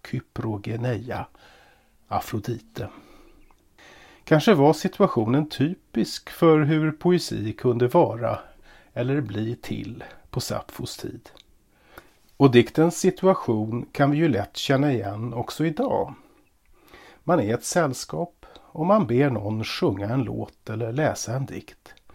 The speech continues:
"Ta upp gitarren och sjung den där om Gongula."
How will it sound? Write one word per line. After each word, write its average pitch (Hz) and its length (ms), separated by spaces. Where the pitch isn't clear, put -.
"Ta 185 120
upp 226 240
gitarren 107 640
och 131 100
sjung 110 380
den 127 140
där 110 160
om 143 140
Gongula." 151 580